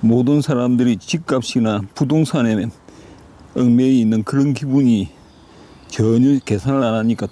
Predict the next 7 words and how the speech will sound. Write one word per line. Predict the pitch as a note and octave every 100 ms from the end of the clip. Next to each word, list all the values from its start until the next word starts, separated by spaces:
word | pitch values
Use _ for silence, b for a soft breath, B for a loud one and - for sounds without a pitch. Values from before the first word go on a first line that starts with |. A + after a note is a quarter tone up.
| -
더 | A2+
좋아지게 | - G#2 G#2+ A#2+ A2+ G2
됐습니다. | E2 E2+ G2+ F2+ - - - - - - - - - - - - - - - - - - - -
제 | - A#2+
건강이 | A2+ A2+ C#3 C3+
먼저 | A2 G2+ A2
소중하니까 | - - G2+ A#2 A#2+ A2+ F2+ C3 B2 D#2+